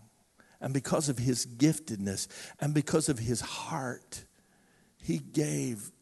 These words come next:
grace gifts. Now, that's the introduction this morning. Let's get in the message, okay? Here we go. I'm gonna give you five things this morning that I want you to concentrate on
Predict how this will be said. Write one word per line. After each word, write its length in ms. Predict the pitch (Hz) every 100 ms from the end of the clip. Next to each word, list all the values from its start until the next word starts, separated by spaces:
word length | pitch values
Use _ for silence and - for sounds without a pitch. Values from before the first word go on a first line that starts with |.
| -
grace 500 | 120 120 123 104 -
gifts. 800 | - 98 92 - - - - - _ _ _ _ _ _
Now, 260 | 139 92 - _ _ _ _ _ _ _ _ - - -
that's 220 | 165 175
the 120 | 175 135
introduction 580 | 120 107 117 143 104
this 200 | 95 82
morning. 260 | 110 98 107
Let's 160 | 160 -
get 180 | 190
in 120 | 156 123
the 60 |
message, 480 | 113 98 - 78 -
okay? 360 | 104 - 151 202 - - - - - - _
Here 120 | 156
we 100 | 143
go. 240 | 113 87 - - - - - - -
I'm 140 | 196
gonna 140 | 233
give 180 | 165 165
you 80 | 131
five 400 | - 143 160 151
things 300 | 151 117 104
this 200 | 101 -
morning 280 | 117 117 120
that 160 | 117 -
I 280 | 147 180 196 - - -
want 480 | - 147 170 - 160
you 80 | 143
to 80 |
concentrate 880 | 139 - 151 147 - 123 - 120 113
on 360 | 104 98 104